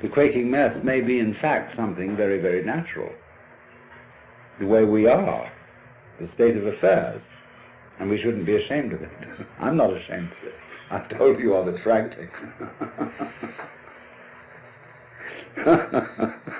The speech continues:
But it is i-, important not to fool oneself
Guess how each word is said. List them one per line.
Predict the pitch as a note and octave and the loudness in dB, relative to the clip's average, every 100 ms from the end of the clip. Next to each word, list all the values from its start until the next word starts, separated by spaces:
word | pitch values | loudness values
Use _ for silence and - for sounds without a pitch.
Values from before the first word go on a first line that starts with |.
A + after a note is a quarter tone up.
| - - - - - - - - - - - - - - - - | -14 -20 -18 -18 -18 -20 -20 -20 -20 -20 -20 -20 -20 -20 -14 2
But | B2+ A#2 - - | 4 2 -6 -2
it | B2 C#3 | 2 8
is | G3+ C#3 C#3+ - | 8 6 2 -4
i-, | A2 - - - | -4 -4 -6 -4
important | C#3 D#3+ F#3 C3+ | -2 4 4 4
not | C#3+ D3+ | 0 0
to | A#2 | -4
fool | - F3+ D#3 | 4 6 6
oneself | A2 E2+ D2+ - D2 - | 4 0 -4 -8 -10 -10